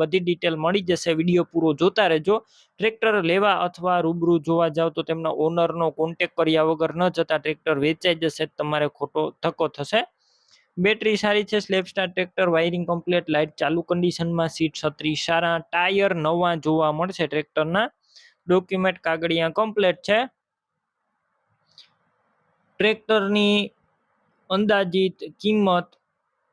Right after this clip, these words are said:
પાંચ લાખ પચાસ હજાર, સાડા પાંચ લાખ. રૂબરૂ સ્થળ ઉપર કિંમત ઓછી થઈ જશે. ટ્રેક્ટરની સાથે એન વી ટી કંપનીનું આ થ્રેશર વેચવાનું છે. બે હજાર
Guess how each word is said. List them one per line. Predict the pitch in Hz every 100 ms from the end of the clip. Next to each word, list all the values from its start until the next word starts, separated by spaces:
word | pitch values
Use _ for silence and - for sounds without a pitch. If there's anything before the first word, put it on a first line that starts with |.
| _ _ _
પાંચ | 185 196 190 190
લાખ | 180 175 - _ -
પચાસ | 196 - 190 175 160
હજાર, | 160 156
સાડા | 156 160 151 180
પાંચ | 202 185 175
લાખ. | 156 151 147
રૂબરૂ | 151 151 156 151
સ્થળ | - 175 185
ઉપર | 180 170 160 -
કિંમત | 156 160 160 151 139
ઓછી | 139 - 156 170 -
થઈ | 214 180
જશે. | 156 143 185 208
ટ્રેક્ટરની | - - _ 190 208 - 214 214 196 180
સાથે | 180 196 185 - 208
એન | 202 156
વી | 190 180
ટી | 208 202
કંપનીનું | 190 180 - 190 185 180
આ | 175
થ્રેશર | 165 165 185 165 151
વેચવાનું | 156 - 185 170 160 147
છે. | 190 185 180
બે | 170
હજાર | 170 180 170